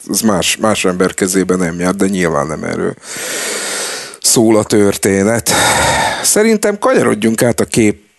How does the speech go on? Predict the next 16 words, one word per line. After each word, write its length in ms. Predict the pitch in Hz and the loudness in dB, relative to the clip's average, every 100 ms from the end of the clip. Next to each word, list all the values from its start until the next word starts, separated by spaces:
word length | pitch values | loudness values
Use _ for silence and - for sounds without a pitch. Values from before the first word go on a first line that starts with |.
| _ _ _ _ _ _ - | _ _ _ _ _ _ -10
megjelenítés 1080 | 104 113 110 107 104 101 101 - 101 - | 0 0 2 2 2 2 0 2 0 2
világába, 840 | - 110 101 98 104 101 101 127 131 - - - - - - - - - _ _ _ - _ _ _ _ _ - - | 2 2 2 2 0 0 2 0 -2 -12 -18 -18 -16 -16 -16 -18 -20 -20 _ _ _ -20 _ _ _ _ _ -20 -6
ö, 340 | 117 110 110 107 | 0 2 2 2
és 640 | - 110 107 - - - _ - | 2 2 2 0 -2 -6 _ -2
beszéljünk 440 | 143 131 104 104 | 0 2 2 2
egy 140 | 110 - | 0 0
picit 340 | 117 - - | 0 0 0
a 320 | 92 95 92 - | 2 2 0 -2
filmekről. 920 | - 117 107 107 104 - 117 123 123 | 0 2 4 4 0 2 2 4 2
Van 240 | - 131 147 | 0 0 2
neked, 400 | 151 165 147 156 | 0 2 2 2
ö, 280 | 147 143 - | 2 2 0
fölrakva 680 | - 139 143 143 151 147 | 2 2 2 0 2 2
a 40 | 139 | 2
saját, 640 | - 143 139 135 131 - | 2 2 2 0 -2 0
ö, 280 | 135 131 | 2 2